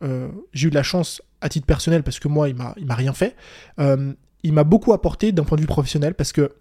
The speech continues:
il m'a permis de me rendre compte, en fait, j'ai eu une prise de conscience sur le fait, justement à cette époque, déjà en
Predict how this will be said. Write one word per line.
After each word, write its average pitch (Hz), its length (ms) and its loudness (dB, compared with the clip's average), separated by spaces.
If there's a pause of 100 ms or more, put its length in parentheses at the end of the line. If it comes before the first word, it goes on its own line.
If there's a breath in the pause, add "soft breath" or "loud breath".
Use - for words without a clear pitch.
(180)
il 160 120 0
m'a 156 120 6
permis 202 420 2
de 185 60 4
me 160 100 6
rendre 180 260 4
compte, 196 220 -2
en 143 40 0
fait, 185 160 0
j'ai 156 100 2
eu 151 40 4
une 147 100 0
prise 233 320 2
de 175 80 4
conscience 165 540 -6 (640 loud breath)
sur 170 240 4
le 160 80 6
fait, 196 340 2
justement 175 460 2
à 131 60 0
cette 196 200 -2
époque, 151 260 -2
déjà 135 220 0
en 127 180 -6